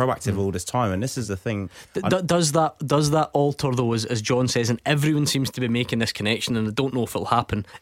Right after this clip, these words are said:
Speaker 2: everyone expects a so-called Rangers man or, or an ex-Rangers player to be in there.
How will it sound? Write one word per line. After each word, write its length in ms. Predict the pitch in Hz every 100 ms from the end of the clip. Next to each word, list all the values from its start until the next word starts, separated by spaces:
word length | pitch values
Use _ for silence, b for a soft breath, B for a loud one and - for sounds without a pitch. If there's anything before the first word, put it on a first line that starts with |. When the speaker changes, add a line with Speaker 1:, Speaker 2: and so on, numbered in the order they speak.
| -
Speaker 2:
everyone 340 | 147 147 156
expects 460 | 135 - 131 123 - -
a 60 |
so-called 680 | - 147 139 139 123 127 113 B B B
Rangers 420 | 123 123 127 120
man 320 | 113 117 113
or, 140 | 107 117
or 320 | 123 117 127
an 100 | 123
ex-Rangers 520 | 135 123 123 127 120
player 200 | - 123
to 160 | - 107
be 160 | 104
in 160 | 110 123
there. 220 | 120 101